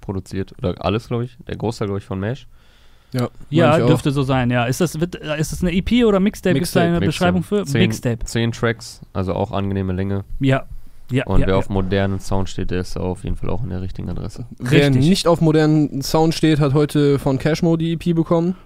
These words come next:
Speaker 3: Die Mac E P.
Speaker 2: Die Mac E P, äh, sind aber alle Songs da drauf, äh, hat er schon in den letzten Wochen samt Video veröffentlicht.
Speaker 3: Aha.
Speaker 2: Also jetzt hat man das quasi nochmal handlich als
Speaker 3: Eine
Speaker 2: Paket
Speaker 3: Bün-, eine
Speaker 2: auf,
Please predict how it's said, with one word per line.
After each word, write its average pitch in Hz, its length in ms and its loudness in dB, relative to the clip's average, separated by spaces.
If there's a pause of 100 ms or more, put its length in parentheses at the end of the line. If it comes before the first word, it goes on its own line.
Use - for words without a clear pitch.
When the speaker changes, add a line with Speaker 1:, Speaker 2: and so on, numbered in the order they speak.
(120)
Speaker 3:
Die 131 120 4
Mac 156 320 4
E 131 80 -4
P. 113 240 0
Speaker 2:
Die 123 160 2
Mac 139 320 2
E 151 120 2
P, 156 340 4
äh, 131 580 4
sind 127 240 2
aber 160 320 4
alle 175 220 6
Songs 165 300 0
da 160 100 2
drauf, 143 320 2
äh, 135 240 4
hat 139 100 2
er 135 80 2
schon 139 140 0
in 135 80 2
den 131 80 2
letzten 131 260 0
Wochen 135 260 2
samt 131 200 2
Video 135 260 2
veröffentlicht. 123 560 0 (440)
Speaker 3:
Aha. 123 260 4 (160)
Speaker 2:
Also 127 480 2
jetzt 120 200 -2
hat 135 100 0
man 131 160 2
das 127 180 -2
quasi 123 220 2
nochmal 120 200 2
handlich 127 260 0
als 131 120 6
Speaker 3:
Eine 127 60 4
Speaker 2:
Paket 131 340 4
Speaker 3:
Bün-, 110 60 2
eine 120 100 6
Speaker 2:
auf, 120 60 2